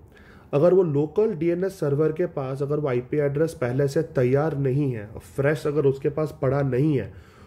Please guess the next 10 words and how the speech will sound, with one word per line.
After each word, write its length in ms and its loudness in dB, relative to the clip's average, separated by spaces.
तो 80 0
वो 160 4
क्या 160 0
करेगा, 380 -2
रूट 360 2
डीएनएस 440 0
सर्वर 260 0
को 160 -2
जाके 260 -2
पूछेगा, 460 -2